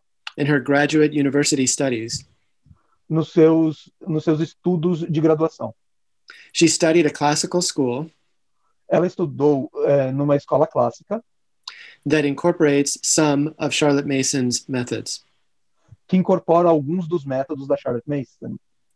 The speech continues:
Speaker 1: She observed classes being conducted.
Speaker 2: Ela observou aulas sendo conduzidas.
Speaker 1: She interviewed teachers and the dean of the school.
Speaker 2: Ela entrevistou professores e o diretor da escola.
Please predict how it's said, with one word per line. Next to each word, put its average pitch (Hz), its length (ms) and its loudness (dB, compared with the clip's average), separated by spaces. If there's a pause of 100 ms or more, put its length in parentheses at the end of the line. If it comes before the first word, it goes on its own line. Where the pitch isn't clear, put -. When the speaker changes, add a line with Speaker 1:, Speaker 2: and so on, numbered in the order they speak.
(300)
Speaker 1:
She 170 220 4
observed 156 420 4
classes 151 420 0
being 151 260 2
conducted. 135 640 -2 (960)
Speaker 2:
Ela 156 160 4
observou 156 640 2
aulas 151 380 2
sendo 147 220 -8
conduzidas. 151 580 -6 (720)
Speaker 1:
She - 260 2
interviewed 160 400 4
teachers 175 580 2
and 147 140 2
the 131 80 2
dean 139 260 4
of 139 60 0
the 131 80 0
school. 135 440 0 (960)
Speaker 2:
Ela 156 360 6
entrevistou 170 720 -2
professores 156 760 0
e 165 100 2
o 160 60 4
diretor 143 480 0
da 123 80 -2
escola. 117 480 -4